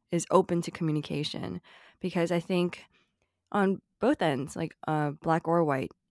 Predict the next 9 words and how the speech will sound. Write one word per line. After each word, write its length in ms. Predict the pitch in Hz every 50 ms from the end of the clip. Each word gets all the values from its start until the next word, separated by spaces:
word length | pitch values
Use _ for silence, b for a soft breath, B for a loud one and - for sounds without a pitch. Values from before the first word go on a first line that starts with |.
| _
if 400 | - 160 170 160 170 - - - - -
they 440 | - 160 165 175 170 165 165 165 - -
are 200 | - 160 160 151
both, 540 | - 165 160 160 165 165 165 - - - - - _ _
um, 520 | 160 156 156 151 151 147 147 147 151 156 - _ _ _ _ _ _ _ -
feeling 400 | 180 175 180 180 175 170 165 160
this 260 | 165 170 - - -
type 320 | - - 175 160 - _
of 340 | 151 156 151 151 151 151 -